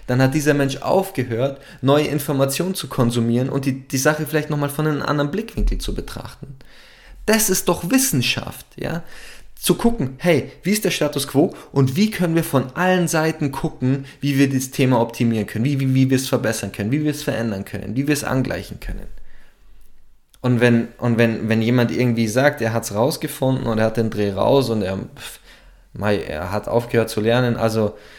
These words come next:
da muss ich dir sagen, sorry, nehme ich nicht ernst. Also das, das kann ich auch von einem,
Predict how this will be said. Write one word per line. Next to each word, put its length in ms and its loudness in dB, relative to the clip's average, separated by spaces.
da 100 0
muss 180 4
ich 60 -12
dir 140 2
sagen, 600 0
sorry, 520 -4
nehme 180 0
ich 120 -4
nicht 240 -4
ernst. 500 -10
Also 220 -2
das, 400 -6
das 220 -2
kann 200 2
ich 160 2
auch 160 4
von 240 0
einem, 300 -2